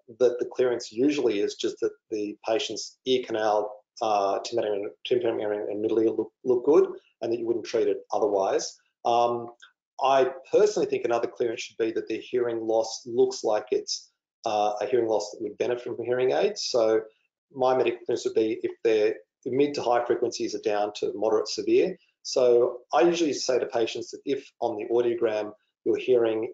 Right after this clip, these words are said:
is down in that one thousand to two thousand hertz area, then that's worth getting hearing aids.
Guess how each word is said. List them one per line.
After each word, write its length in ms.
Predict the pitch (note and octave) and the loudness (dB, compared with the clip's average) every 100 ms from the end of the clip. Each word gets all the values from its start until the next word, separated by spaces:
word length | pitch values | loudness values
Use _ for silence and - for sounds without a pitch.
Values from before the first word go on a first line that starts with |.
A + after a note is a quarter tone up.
| A2+ | -8
is 160 | - | -4
down 280 | - A2 G#2+ | -2 0 0
in 60 | G#2+ | -2
that 160 | A2+ - | -6 -2
one 280 | A#2 A#2+ A#2+ | 0 0 0
thousand 440 | A#2 A2 G#2 A2+ | 2 4 2 -4
to 60 | - - | -10 -8
two 120 | A#2 | -2
thousand 280 | A#2 G2+ A2 | 0 -2 -2
hertz 240 | A2+ - | -4 -2
area, 300 | A#2+ B2+ D3+ D3 | 2 4 4 2
then 140 | G2+ | -2
that's 260 | G2+ - - | -6 -10 -8
worth 200 | G2+ - | -8 -6
getting 240 | - G2 | -8 -8
hearing 220 | F#2 G#2+ A#2 | -8 -6 -4
aids. 240 | - - | -4 -6